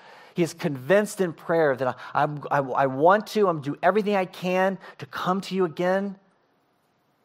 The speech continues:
because I have some purposes to work out. Now listen to this. These, this is the value.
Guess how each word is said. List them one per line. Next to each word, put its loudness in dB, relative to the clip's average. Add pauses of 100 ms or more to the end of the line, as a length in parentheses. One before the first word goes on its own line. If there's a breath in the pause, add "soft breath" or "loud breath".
(160)
because -4
I 0
have 2
some -8
purposes -8
to -12
work -6
out. -16 (680)
Now 0
listen 0
to -2
this. -2 (280 loud breath)
These, -2 (220 loud breath)
this 0
is -8
the 2
value. 2